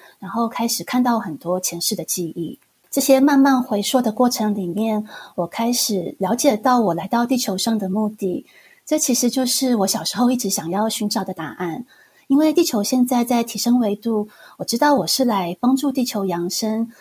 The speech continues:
但我也知道其实在这个时代的人，每个人都是带着使命来的，每个人都在用自己的方式在帮助地球。所以我后来就决定成立 YouTube 频道来，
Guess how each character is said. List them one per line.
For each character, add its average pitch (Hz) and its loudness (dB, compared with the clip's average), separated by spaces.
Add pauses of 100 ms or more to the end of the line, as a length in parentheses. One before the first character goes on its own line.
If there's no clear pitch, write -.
(220)
但 311 4
我 285 6
也 294 6
知 277 -4
道 269 4
其 262 -2
实 208 0
在 302 2
这 311 -2
个 285 2
时 226 -2
代 240 2
的 240 0
人， 196 0
每 170 -2
个 180 -4
人 175 -4
都 240 0
是 269 0
带 277 2
着 247 -4
使 - -4
命 220 0
来 190 -2
的， - -2 (380)
每 202 -2
个 208 -4
人 202 0
都 247 2
在 262 4
用 254 4
自 262 0
己 - -2
的 - -8
方 247 0
式 262 0
在 233 2
帮 208 -2
助 220 -2
地 208 -2
球。 170 -6 (360)
所 - -2
以 254 4
我 202 4
后 294 2
来 247 4
就 262 0
决 202 0
定 226 2
成 196 -4
立 220 0
YouTube 240 2
频 208 -4
道 202 0 (300)
来， 190 -6